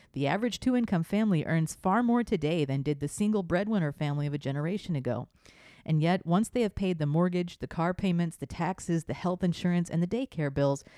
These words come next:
today's dual income families have less discretionary income and less money to put away for a rainy day than the single income family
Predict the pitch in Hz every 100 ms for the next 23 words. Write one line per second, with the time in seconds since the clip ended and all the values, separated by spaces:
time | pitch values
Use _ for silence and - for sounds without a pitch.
0 | - - 202 196 254 208 196 240 220 202
1 | - 180 175 196 196 165 175 151 160 190
2 | 269 - 220 - 208 214 202 170 156 -
3 | 226 269 170 120 110 - _ - 139 143
4 | 185 - 190 185 139 - 175 160 156 147
5 | 139 147 151 151 214 170 139 - - -
6 | - 165 160 156 - 240 196 139 143 139
7 | 143 139 139 139 151